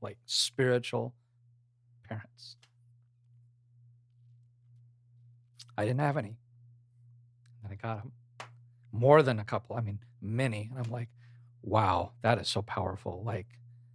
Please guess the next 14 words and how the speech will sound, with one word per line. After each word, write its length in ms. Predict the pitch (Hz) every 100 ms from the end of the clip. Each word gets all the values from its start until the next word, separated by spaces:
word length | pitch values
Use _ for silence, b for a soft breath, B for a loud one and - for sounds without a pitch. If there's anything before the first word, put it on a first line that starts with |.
| - - - - -
eh, 100 | 107
yeah, 300 | 87 101 85 - -
it's 180 | 107 110
so, 420 | - - - 101
I've 160 | 131 147
experienced 540 | 123 - 101 90 -
that. 180 | 90 85 -
And 100 | 95
that's 200 | 95 -
why 160 | 92 82
I 40 |
said 200 | - 85
that 140 | 82 80
yesterday, 380 | - - -